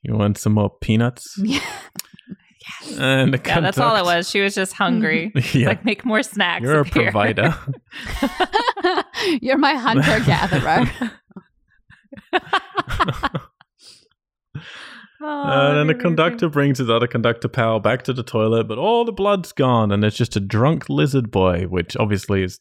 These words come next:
Speaker 1: now the killer, who's quickly cleaned up the place and
Speaker 2: Right.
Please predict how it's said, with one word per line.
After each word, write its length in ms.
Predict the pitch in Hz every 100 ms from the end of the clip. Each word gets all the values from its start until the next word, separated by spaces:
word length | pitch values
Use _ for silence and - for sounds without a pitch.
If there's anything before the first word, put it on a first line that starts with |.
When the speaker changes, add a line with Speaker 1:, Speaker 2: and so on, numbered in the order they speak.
| -
Speaker 1:
now 240 | 104 98
the 100 | 95
killer, 340 | - 135 127 117
who's 260 | 104 - - _ -
quickly 320 | 165 - 127
cleaned 360 | - 156 135
up 200 | 123 127 -
the 60 |
place 420 | - 113 107 107
and 160 | 98 101
Speaker 2:
Right. 280 | 104 208